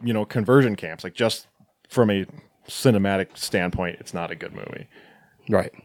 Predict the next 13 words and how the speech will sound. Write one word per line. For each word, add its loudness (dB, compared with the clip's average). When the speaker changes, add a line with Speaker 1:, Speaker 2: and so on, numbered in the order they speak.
Speaker 2:
Yeah, 4
it's, -4
it's, -8
I 6
mean, 8
you 4
could 4
excuse 4
that 6
it's -2
a, 2
a, -2
a, -10